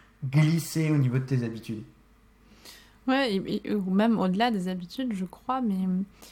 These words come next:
Speaker 2: tu sais, l-, tout ce qui est souffrance au travail, et je le vois beaucoup, euh, il y a eu le, un co-, le Comité consultatif national d'éthique qui, fin deux mille vingt-deux,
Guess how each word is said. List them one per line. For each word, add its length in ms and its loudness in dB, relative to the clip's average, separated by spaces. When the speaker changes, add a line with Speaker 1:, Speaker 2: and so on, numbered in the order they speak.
Speaker 2:
tu 140 -2
sais, 380 0
l-, 220 0
tout 120 -4
ce 120 -10
qui 100 0
est 40 4
souffrance 440 -2
au 60 -2
travail, 520 -2
et 180 2
je 160 0
le 80 2
vois 160 0
beaucoup, 540 -2
euh, 500 2
il 60 -2
y 40 -2
a 80 0
eu 140 0
le, 80 -2
un 200 0
co-, 220 -8
le 160 -2
Comité 380 0
consultatif 640 -4
national 360 -2
d'éthique 440 -6
qui, 120 -6
fin 180 -2
deux 140 0
mille 180 -2
vingt-deux, 460 0